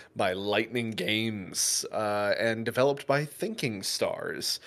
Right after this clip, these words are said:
So it's kinda funny, uh, our guest actually played this, I think, like, a week before I did. And, um, I originally popped in on your stream because I was looking for something new to play, uh, just because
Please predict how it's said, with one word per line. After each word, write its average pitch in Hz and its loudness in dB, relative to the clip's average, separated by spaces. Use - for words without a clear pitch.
So 139 8
it's 131 4
kinda 170 6
funny, 151 4
uh, 120 6
our 151 6
guest 139 4
actually 117 6
played 117 4
this, 113 4
I 117 4
think, 165 -2
like, 214 4
a 110 6
week 104 -6
before 135 6
I 123 4
did. 98 -2
And, 117 4
um, 107 4
I 117 2
originally 135 2
popped 110 4
in 117 2
on 113 2
your 101 -6
stream 117 -4
because 123 2
I 127 8
was 170 2
looking 117 0
for 113 -8
something 104 -4
new 139 -2
to - -6
play, 90 4
uh, 98 6
just 120 2
because 123 4